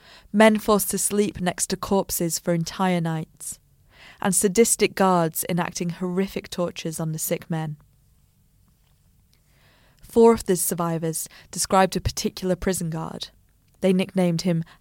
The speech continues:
Azrael, or the Angel of Death. He carried a stick laced with razor blades,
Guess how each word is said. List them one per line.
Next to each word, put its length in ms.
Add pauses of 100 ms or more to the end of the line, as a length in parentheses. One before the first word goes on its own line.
Azrael, 800 (300)
or 80
the 140
Angel 420
of 100
Death. 460 (1080)
He 160
carried 360
a 60
stick 500
laced 360
with 140
razor 380
blades, 520